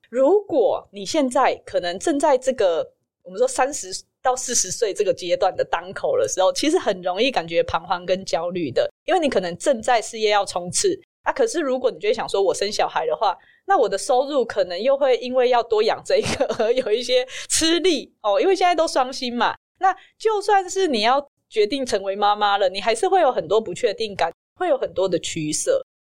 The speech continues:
然后我之前也会有一些来咨询的个案，比如说他有了新的工作，或是他刚升迁，或是他正在读博班，他也刚好结婚，他就会开始思考，“我到底要不要怀孕？”否则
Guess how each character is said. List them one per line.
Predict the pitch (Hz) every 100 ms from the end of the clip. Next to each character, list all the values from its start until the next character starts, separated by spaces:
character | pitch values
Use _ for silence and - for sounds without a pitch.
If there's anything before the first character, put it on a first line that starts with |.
| _
然 | - 196
后 | 240 359
我 | 214 185
之 | - 339
前 | 285 226
也 | 175
会 | - 262
有 | 190
一 |
些 | 233
来 | 226 190
咨 | - 202
询 | 185 139
的 | 139
个 | 180 175
案， | 165 - _ _ _ _
比 | -
如 | 156
说 | 196
他 | 202 208
有 | 208 156
了 | 151
新 | 254
的 | 240 240
工 | 196 202
作， | - 208 143 -
或 | - 240
是 | 247
他 | 226
刚 | 208 196 202
升 | 185 190
迁， | - 180 175
或 | 330
是 | 320
他 | 277
正 | 262 262
在 | 240
读 | 214 170
博 | 165 160 139
班， | 147 156 135 - _ _ _
他 | - 349
也 |
刚 | 262 214
好 | 214 170
结 | - 143
婚， | 165 160 160
他 | 294
就 | 320
会 | 339
开 | 330 285
始 | 170
思 | - 220
考 | 190
，“我 | 120
到 | - 240
底 | 170
要 | 165
不 | 180
要 | 180
怀 | - 131
孕？” | - 185 131 _ _ -
否 | 190
则 | 185 214